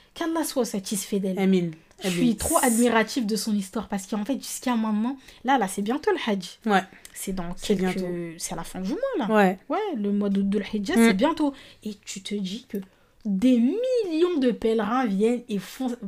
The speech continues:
Speaker 1: le pas de Safa et Marwa en hommage à Hajar, en
Speaker 2: Et
Speaker 1: fait.
Speaker 2: depuis combien d'années ?
Speaker 1: Et depuis combien
Speaker 2: Non,
Speaker 1: d'années ?
Speaker 2: combien de siècles ?
Speaker 1: Oui,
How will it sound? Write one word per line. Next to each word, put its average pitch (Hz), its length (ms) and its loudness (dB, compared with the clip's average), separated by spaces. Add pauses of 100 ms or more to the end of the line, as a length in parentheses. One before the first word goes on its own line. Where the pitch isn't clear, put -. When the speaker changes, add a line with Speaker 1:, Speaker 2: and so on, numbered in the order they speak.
(160)
Speaker 1:
le 208 100 0
pas 240 420 -4
de 190 140 -6
Safa 226 340 -8
et 220 60 -2
Marwa 202 480 -2
en 208 160 -6 (120)
hommage 214 380 2
à 196 120 0 (120)
Hajar, 226 320 0
en 185 80 0
Speaker 2:
Et - 60 0
Speaker 1:
fait. 214 40 6
Speaker 2:
depuis 214 220 6
combien 202 300 10
d'années ? 185 180 8
Speaker 1:
Et 330 60 10
depuis 247 260 4
combien 285 320 4
Speaker 2:
Non, 247 160 12
Speaker 1:
d'années ? 247 240 4
Speaker 2:
combien 220 180 8
de 185 100 4
siècles ? - 380 -4
Speaker 1:
Oui, 440 100 2